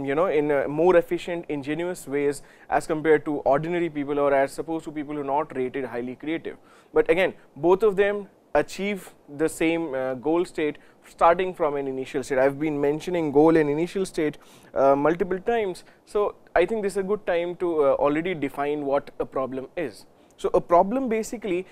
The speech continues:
is when there is an obstacle, uh, that you have to overcome and surpass, uh, in order to reach from an initial given state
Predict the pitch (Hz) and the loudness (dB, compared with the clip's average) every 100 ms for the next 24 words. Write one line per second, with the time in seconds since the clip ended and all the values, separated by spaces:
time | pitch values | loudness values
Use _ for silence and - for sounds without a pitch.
0 | - - - 185 175 143 165 156 156 208 | -18 -12 2 2 2 2 2 6 6 6
1 | 214 202 - 127 - 185 175 156 151 - | 2 0 0 0 -2 -8 -4 -6 -6 -18
2 | _ 127 139 139 147 143 160 160 156 151 | _ 0 4 4 4 4 0 4 2 2
3 | 165 151 139 143 170 165 143 139 - - | -2 -2 -2 -2 0 0 -2 -6 -14 -8
4 | 135 135 143 131 165 156 143 - - - | -8 -4 -6 0 4 4 2 -4 -20 -20
5 | - 127 135 170 165 180 202 196 160 185 | -4 2 2 2 4 4 4 2 0 0
6 | - - 156 156 143 160 170 196 180 151 | -4 -4 -2 0 -2 -4 -4 -4 -4 -4
7 | 131 151 175 175 - 139 120 | -4 -2 -4 -6 -6 -6 -6